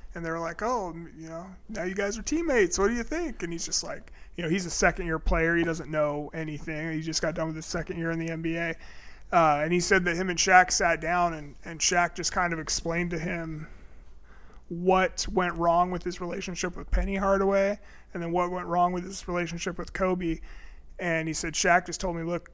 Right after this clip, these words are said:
young fella, this is your team. I'm just here to, to help guide, you know, help guide you if you need it. And I'm, I'm gonna be, I'm gonna try to make you as successful as I know you can be.'"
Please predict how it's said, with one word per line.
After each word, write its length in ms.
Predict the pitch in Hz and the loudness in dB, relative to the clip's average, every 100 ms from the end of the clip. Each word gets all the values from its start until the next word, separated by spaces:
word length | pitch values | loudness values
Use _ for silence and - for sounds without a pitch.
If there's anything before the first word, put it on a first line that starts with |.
| - | -8
young 220 | 160 156 | -8 -6
fella, 320 | - 175 170 | -4 -4 -4
this 120 | 175 | -6
is 140 | - 175 | -4 2
your 140 | 185 | 2
team. 580 | 180 214 202 196 196 196 - - - - - | 4 2 2 2 -2 -6 -12 -18 -20 -20 -12
I'm 180 | 160 175 | -10 -8
just 180 | 190 - | -6 0
here 400 | 196 190 190 175 | 4 6 4 2
to, 500 | - 190 170 165 165 - - - - | -4 -6 -4 -6 -10 -16 -20 -20 -12
to 80 | 165 | -6
help 280 | 165 175 175 | -2 -2 2
guide, 380 | 180 175 175 160 | 4 4 2 0
you 100 | 165 | -2
know, 100 | 160 | 0
help 300 | 180 175 - | 0 0 2
guide 320 | 175 185 185 | 6 6 4
you 120 | 196 | 0
if 120 | 180 | 0
you 80 | 185 | 0
need 220 | 196 220 | 2 4
it. 280 | 247 247 - - - - - | 4 2 -4 -18 -18 -12 -8
And 300 | 175 165 170 | -6 -4 -4
I'm, 260 | 165 170 | -4 -6
I'm 160 | 180 185 | -8 -8
gonna 200 | 190 190 | -6 -6
be, 360 | 190 202 196 - - - - | -6 -6 -8 -10 -14 -18 -12
I'm 80 | 185 | -6
gonna 100 | 175 | -4
try 180 | 170 185 | 4 4
to 80 | 175 | 4
make 260 | 175 170 196 | 2 2 4
you 160 | 185 | 4
as 140 | 180 - | 6 4
successful 600 | 180 - 180 - 190 185 | -2 0 0 0 0 0
as 120 | 175 | 2
I 100 | 170 | 0
know 140 | 175 | 2
you 160 | 180 175 | 0 0
can 160 | 175 | 0
be.'" 260 | 170 185 | 2 0